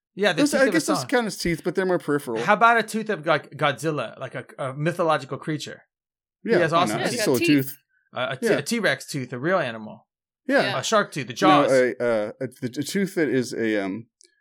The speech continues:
Speaker 2: fossil is not a tooth. It's a, it's, it's a fossil of a tooth.
Speaker 1: W-, oh, it's
Speaker 2: So
Speaker 1: a
Speaker 2: that
Speaker 1: good
Speaker 2: doesn't
Speaker 1: point.
Speaker 2: count.
Speaker 1: It never was a
Speaker 2: But the
Speaker 1: tooth.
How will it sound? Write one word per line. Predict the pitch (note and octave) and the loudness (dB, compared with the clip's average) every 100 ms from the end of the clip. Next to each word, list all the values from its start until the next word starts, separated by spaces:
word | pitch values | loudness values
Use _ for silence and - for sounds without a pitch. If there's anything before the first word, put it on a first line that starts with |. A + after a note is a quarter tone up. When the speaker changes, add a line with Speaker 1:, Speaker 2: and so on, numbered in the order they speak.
| _ | _
Speaker 2:
fossil | - D#3+ D#3+ C#3+ C3 | -2 2 2 2 -2
is | A2+ A2 | -2 0
not | B2 B2+ | 0 0
a | G#2 | 0
tooth. | - G2 F#2 | -6 -6 -6
It's | C#2 - | -12 -10
a, | F2+ F2 - _ | -10 -10 -16 _
it's, | - - - | -14 -14 -12
it's | G2+ G2+ - - - - | -10 -10 -10 -14 -14 -14
a | G2 | -2
fossil | B2+ A#2+ G#2 | 0 0 -4
of | F#2 | -10
a | G2 | -10
tooth. | F2 A2 | -12 -12
Speaker 1:
W-, | D3 D#3+ | -8 -2
oh, | E3 F3+ | 2 2
it's | F3 | 2
Speaker 2:
So | A#2+ | 2
Speaker 1:
a | |
Speaker 2:
that | C#3+ | 2
Speaker 1:
good | C#3+ | 2
Speaker 2:
doesn't | D#3+ | -2
Speaker 1:
point. | A#2+ | 0
Speaker 2:
count. | A#2+ - | -2 0
Speaker 1:
It | |
never | E3+ F3+ | 0 2
was | F3 C3+ | 0 2
a | |
Speaker 2:
But | D3 | 4
the | |
Speaker 1:
tooth. | D3+ | 4